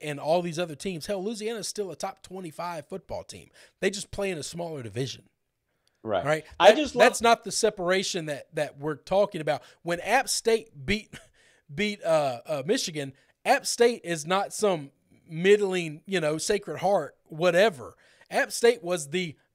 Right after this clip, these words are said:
Speaker 1: dominant force in F C S for a long time.
Speaker 2: Right.
Speaker 1: And therefore, you know, their best played our, mm, big name,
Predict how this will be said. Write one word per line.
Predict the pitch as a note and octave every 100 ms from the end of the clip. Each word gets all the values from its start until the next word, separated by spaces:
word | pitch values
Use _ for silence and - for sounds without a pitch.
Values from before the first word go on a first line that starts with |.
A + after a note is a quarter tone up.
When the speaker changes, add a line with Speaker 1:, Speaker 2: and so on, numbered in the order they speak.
| C3+ B2+
Speaker 1:
dominant | B2 F#3 G3+ G#3 F#3 D3
force | - F#3+ F3+ D3
in | C#3
F | D3
C | - C#3 C#3+
S | D3 -
for | E3
a | C#3
long | A#2+ C#3+ D3+ C3+
time. | A2 A#2 C#3 F#2+ G1+ _ _ -
Speaker 2:
Right. | G2 - -
Speaker 1:
And | E3
therefore, | E3 G3 G3 F#3 E3+ D#3 - _ _ _ -
you | F#3
know, | D#3+ D#3+
their | C#3 D#3+ G3+
best | D3+ A#2 - F#3 C#3+ - -
played | F3+ F3 D3+ A#2
our, | D3+ D#3 D3+ C#3+ B2+ _ _ -
mm, | G#3 F#3 D#3+ _ _ _ - C#3
big | A3 E3
name, | E3+ G3+ F#3+ E3 D3+